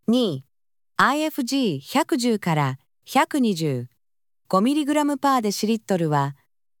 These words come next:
未治療高リスク群、糖尿病ではない。でも、介入のチャンスは今、食事、運動、再評価を組み合わせ、将来の心疾患を予防しましょう。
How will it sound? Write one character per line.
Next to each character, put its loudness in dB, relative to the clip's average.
未 0
治 2
療 0
高 0
リ 0
ス -4
ク 0
群、 0
糖 4
尿 0
病 2
で 0
は 0
な 0
い。 -4
で -4
も、 0
介 0
入 2
の 0
チ -2
ャ 0
ン 0
ス -4
は 0
今、 0
食 -2
事、 -2
運 2
動、 0
再 0
評 0
価 -2
を -4
組 0
み 0
合 0
わ 0
せ、 -2
将 0
来 0
の 0
心 0
疾 -4
患 0
を 0
予 0
防 0
し -4
ま 0
し -6
ょ -4
う。 -20